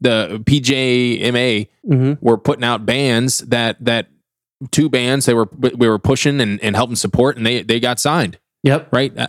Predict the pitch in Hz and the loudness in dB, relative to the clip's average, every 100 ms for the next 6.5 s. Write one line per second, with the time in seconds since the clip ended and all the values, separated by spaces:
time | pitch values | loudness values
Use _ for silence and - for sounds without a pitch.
0 | - 104 123 120 120 143 165 - 80 - | -4 -2 0 0 2 2 0 -2 -2 0
1 | 123 110 - - - 143 143 143 127 - | 2 0 -8 -6 -2 0 2 0 -2 -6
2 | 143 170 160 147 185 151 - 131 113 - | -2 0 0 0 0 0 0 -2 -2 -2
3 | 170 202 123 98 90 104 110 - 101 117 | 0 0 0 -2 -2 -2 -2 -4 -2 0
4 | 139 110 98 101 113 113 - 131 120 127 | 0 0 -2 -4 -4 -4 -2 0 0 0
5 | 165 143 127 113 120 127 113 101 117 117 | 0 0 0 2 0 0 -2 -4 -4 -2
6 | 139 143 143 147 | 0 2 2 0